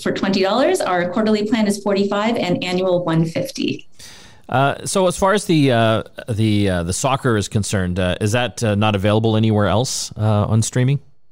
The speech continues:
Speaker 1: That's correct. So we have exclusive rights in Canada. So for the English Premier League, Serie A, or Coppa Italia, those can only be watched exclusively on Fubo T V.
Speaker 2: And is that, uh,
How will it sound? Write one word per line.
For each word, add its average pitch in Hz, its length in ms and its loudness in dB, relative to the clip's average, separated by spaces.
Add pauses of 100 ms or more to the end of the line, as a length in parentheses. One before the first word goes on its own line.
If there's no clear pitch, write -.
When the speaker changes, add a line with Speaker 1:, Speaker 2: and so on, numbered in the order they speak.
(280)
Speaker 1:
That's 214 240 -4
correct. 202 420 0
So - 180 -2
we 214 160 4
have 226 180 2
exclusive 202 580 0
rights 170 280 -2
in 175 80 0
Canada. 214 540 0
So 175 480 0
for 175 400 0
the 180 80 -2
English 180 320 -2
Premier 220 300 4
League, 202 200 0
Serie 180 320 -4
A, 170 160 -4
or 165 140 -2
Coppa 160 320 -2
Italia, 180 580 -2 (320)
those 196 180 0
can 214 200 0
only 190 260 0
be 180 140 0
watched 160 380 -2
exclusively 165 920 -2
on 147 180 2
Fubo 143 340 0
T 135 200 0
V. - 300 -2 (840)
Speaker 2:
And 143 120 2
is 143 100 0
that, 175 280 -2
uh, 135 240 2